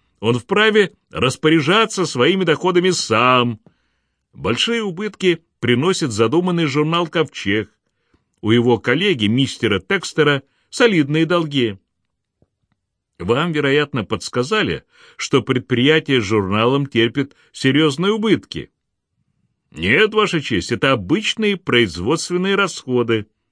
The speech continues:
возразил Томчик. Должен ли высокий суд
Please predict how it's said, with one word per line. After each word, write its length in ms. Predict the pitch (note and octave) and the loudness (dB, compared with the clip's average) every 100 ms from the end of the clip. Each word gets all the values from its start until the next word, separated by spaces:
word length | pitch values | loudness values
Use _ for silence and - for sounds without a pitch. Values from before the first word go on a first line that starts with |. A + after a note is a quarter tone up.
| _ _ _ | _ _ _
возразил 600 | A#2 C3+ C3 A#2+ F#2+ D#3 | -6 -4 -2 -4 -2 -6
Томчик. 480 | D3 D3 F2 - - _ _ _ _ _ _ _ _ _ | -4 -4 -4 -8 -20 _ _ _ _ _ _ _ _ _
Должен 580 | - E2 G3+ C4 A3 A3 | -16 0 2 2 0 -2
ли 100 | G#3 | 0
высокий 560 | F#3 G3+ - G#3+ D#3+ A#2+ | 0 -2 0 0 2 -2
суд 420 | - C4 C4 | 0 -2 -2